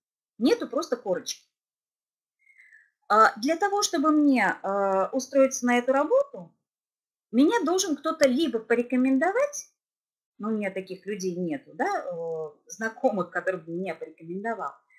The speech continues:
а, либо вы пр-, должны пройти,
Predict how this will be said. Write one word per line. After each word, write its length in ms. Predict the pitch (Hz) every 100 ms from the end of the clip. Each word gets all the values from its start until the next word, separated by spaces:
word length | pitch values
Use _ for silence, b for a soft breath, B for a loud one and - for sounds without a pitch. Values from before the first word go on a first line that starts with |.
| b b b b b _ _
а, 420 | 202 208 208 208 - -
либо 320 | 262 427 381
вы 160 | 370 381
пр-, 200 | - 240
должны 420 | 285 294 320 311
пройти, 420 | 277 277 277 -